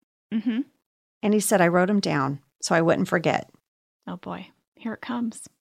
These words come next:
Speaker 1: This is the Boom Roasteds.
Speaker 2: <laughs>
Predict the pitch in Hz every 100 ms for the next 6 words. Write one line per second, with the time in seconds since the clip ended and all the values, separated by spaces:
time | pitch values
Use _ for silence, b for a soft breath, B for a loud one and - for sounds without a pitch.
0 | _ _ _ 185 226 240 262 269 - -
1 | - _ _ _ _ _ - 190 180 214
2 | 233 226 240 285 - 185 170 - - _
3 | - 208 - 262 311